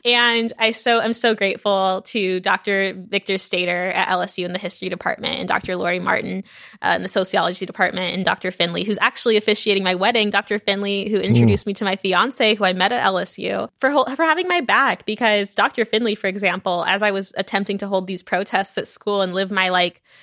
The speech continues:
Speaker 1: you know, chain our, let's chain our, I've suggested so many times, it never happened. But I was like, whenever there was an issue, like, "Hey, the campus isn't doing that." I'm like, "We should chain ourselves to the, the chancellor's desk." And they were like, "Blair, we're not doing it." And I'm like, "Well, okay, well, I'll come back to it another time." It never happened.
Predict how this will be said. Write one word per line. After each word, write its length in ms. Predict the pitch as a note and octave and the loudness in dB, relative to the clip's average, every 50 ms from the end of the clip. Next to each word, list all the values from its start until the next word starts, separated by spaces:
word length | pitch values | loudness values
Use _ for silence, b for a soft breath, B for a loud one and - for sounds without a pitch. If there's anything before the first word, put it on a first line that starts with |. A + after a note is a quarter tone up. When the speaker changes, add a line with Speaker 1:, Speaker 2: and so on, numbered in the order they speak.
| b b b | b b b
Speaker 1:
you 140 | - G#3 G3 | -4 -2 0
know, 420 | F#3 F3 F3 F3 E3+ F3 F#3 F#3+ - _ _ _ | 2 4 4 4 2 0 -2 -4 -8 _ _ _
chain 440 | - - - B3 G3+ G3 G#3 G#3 G3+ | -2 -2 0 2 2 2 2 2 2
our, 120 | F#3+ G3 - - | 2 0 2 0
let's 180 | A3+ A#3 - - | -2 -2 0 -2
chain 240 | - - B3+ B3+ | 0 0 0 2
our, 100 | A#3+ A#3 A#3 - G#3+ | 2 0 0 0 -2
I've 140 | G#3 A3+ - | -4 -2 -2
suggested 520 | - - B3 G#3+ A#3 G#3 G#3+ - A3+ F#3+ | -2 -4 -2 0 0 0 0 -2 -6 -6
so 140 | - - G3+ | -2 -2 -2
many 160 | G3 F3+ F3+ | -2 -2 -6
times, 340 | - - G#3 F#3+ G3 - G3 | -4 0 0 0 0 -2 -4
it 80 | G3+ - | -4 -2
never 200 | G3+ G3 G3+ G3+ | -2 0 0 0
happened. 320 | G#3 F3+ F3+ - - A3 | 0 0 0 0 -4 -2
But 80 | A3+ G3+ | 0 0
I 20 | |
was 100 | A3 A#3 | 0 0
like, 200 | A#3 G#3+ - - b b b b b b | 0 -2 -2 -6 b b b b b b
whenever 220 | G#3+ A3+ A3 A3 | 0 0 2 4
there 80 | A3+ G#3+ | 4 4
was 140 | G#3 G3 G#3 | 4 2 2
an 60 | - | 0
issue, 360 | G3+ G#3 - - G#3 F#3+ F#3 | 0 0 0 2 0 2 2
like, 160 | F3+ F#3 G3 | 2 0 0
"Hey, 240 | - - D#4 D#4 C#4+ | 0 0 0 0 2
the 140 | B3 A#3 A#3 | 2 2 2
campus 340 | - - B3 B3+ C4+ B3 C4+ | 2 0 0 0 0 -2 -2
isn't 220 | B3 B3 A#3 A#3 | -2 -2 -2 0
doing 180 | A#3+ A3+ A#3 B3+ | 0 0 2 2
that." 140 | B3+ A3 | 2 2
I'm 80 | - A#3 | 2 0
like, 120 | A3 - | 0 0
"We 120 | - G#3 G3 | -2 -2 -4
should 120 | - F#3+ | -4 -4
chain 240 | - - A3+ G3+ G3 | -2 0 0 2 2
ourselves 520 | G3 G3 - - G#3 F#3+ G3 F#3 - - - | 2 0 2 0 0 0 0 0 -2 -4 -2
to 220 | - A#3 G#3+ G#3 | 0 0 0 2
the, 340 | F3+ G3+ G3 F#3 F#3 F#3 F#3 - _ | 2 2 2 2 2 0 -2 -8 _
the 220 | D#3+ F#3 F3+ G#3 | -18 -12 -12 -6
chancellor's 540 | - - B3 G#3+ G3 - - G3+ G3+ G#3+ F#3+ | -4 0 0 2 0 0 0 0 0 0 2
desk." 280 | F#3+ A3 E3+ - - - | 0 0 0 0 -4 -2
And 80 | G#3 | -2
they 60 | G3+ G3 | 0 2
were 80 | F#3+ | 2
like, 180 | F#3 F3+ - _ | 0 0 0 _
"Blair, 380 | G#3+ F#3 - - - G#3 A3 - _ - - - | 0 0 0 -2 -4 -8 -12 -16 _ -20 -8 -4
we're 80 | G#3 | 0
not 160 | G#3 G#3 G#3+ G#3 | 2 2 2 4
doing 220 | A3 G3+ F3 F3 | 2 2 2 0
it." 20 | |
And 100 | - - | -2 -2
I'm 80 | G#3 A3+ | 0 0
like, 220 | A3+ G3+ - - - | 0 -2 -4 -6 -14
"Well, 460 | - F3 F#3 G#3+ A#3+ A#3+ A3 G#3+ G3+ | -16 -14 -6 -2 0 2 2 2 0
okay, 260 | F#3 - A3+ D#3+ E3+ | 0 -2 -6 -6 -6
well, 120 | F3 F3 E3+ | -8 -8 -10
I'll 40 | |
come 180 | - - A3+ G3 | -4 -2 -2 0
back 180 | - F3 F3+ - | 0 -2 -4 -4
to 100 | - - | -6 -6
it 60 | - | -4
another 200 | - - - - | -4 -4 -6 -6
time." 160 | - - - | -10 -14 -8
It 60 | - G3+ | -4 -4
never 160 | F#3+ - G3+ | -4 -2 -2
happened. 380 | G3+ - - - - - - | -4 -4 -4 -6 -10 -12 -12